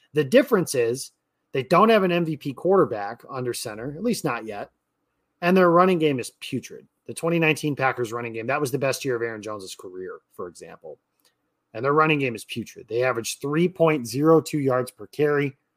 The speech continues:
That's not gonna get it done. I think that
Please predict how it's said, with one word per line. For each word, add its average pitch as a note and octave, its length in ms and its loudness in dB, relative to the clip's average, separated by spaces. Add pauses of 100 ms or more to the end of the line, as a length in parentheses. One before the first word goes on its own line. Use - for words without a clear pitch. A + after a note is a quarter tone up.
(320)
That's D#3+ 220 0
not E3 180 2
gonna C#3+ 140 0
get C3 120 -2
it G2 120 -8
done. D3 380 0 (160)
I B2+ 100 -4
think C#3+ 280 -4
that C3 320 0